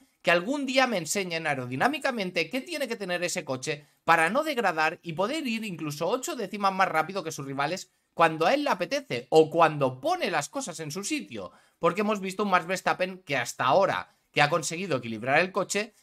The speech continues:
no ha conseguido tener el ritmo que normalmente tiene. ¿Y qué le pasa a Checo? Desde Singapur, que no recupera el Red Bluff, porque realmente es un pufo de coche. Bien, bienvenidas por Maniáticos, sección de Fórmula uno de YouTube,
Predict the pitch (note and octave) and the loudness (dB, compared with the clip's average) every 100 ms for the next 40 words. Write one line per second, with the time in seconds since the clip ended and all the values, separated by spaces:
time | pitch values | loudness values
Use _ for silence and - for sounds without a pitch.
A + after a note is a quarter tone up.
0 | - D3 E3 A#3+ C#4 D4 B3+ F#3+ E3+ F3 | -10 -2 4 4 4 -2 -2 -2 -2 -2
1 | A#3+ F3+ D#3 G3+ F3+ D3+ D3 E3 G#3 B3 | -2 0 -2 -2 -4 -4 -4 -2 -2 -2
2 | B3 C3 A#2 F3 F3 D3+ C3+ D#3+ C#4+ G3+ | -2 -4 0 0 0 -4 -4 -8 -8 -8
3 | A2 - _ - D3+ C4+ D#4 - D4 A#3+ | -10 -16 _ -10 -4 -2 -2 0 0 0
4 | F3+ - E4+ G3+ A2+ - _ - C#3+ E3 | -4 -4 -8 -4 -6 -6 _ -8 0 0
5 | D3+ D#3 E3+ E3 D#3 C#4 F#4 F4+ A3+ D4+ | 2 0 0 2 2 2 -2 0 0 0
6 | A3+ F#3+ D#4+ D4+ G3+ F3 D#3 C4 A#3+ D3 | 0 -4 -2 0 0 0 0 -2 -2 -4
7 | F3+ F#4 D#4+ - - - C#3 C#3 D#3 F#3+ | 2 2 2 -4 -8 -4 -2 -2 0 0
8 | A#3 A#3 A#3 A#3 A3 B3+ D#3+ D3 D#4+ C#4 | 0 -4 -2 -2 0 -2 -4 0 0 0
9 | C#3 A#2 A2 G#2 G2 - G#2+ C#3 F2+ - | -4 -4 -6 -8 -10 -10 -6 -4 -6 -10
10 | - _ A3 D4+ E4+ D#4 - A3+ F3 F#3+ | -20 _ -4 -2 0 0 2 0 0 -2
11 | F#3+ F3+ D3+ C3 D3+ B2 C3+ B2 B2+ D3+ | -2 -4 -6 -6 -6 -6 -8 -4 -4 -4
12 | F#3 G#3 G#3+ C#4 | -6 -8 -8 -10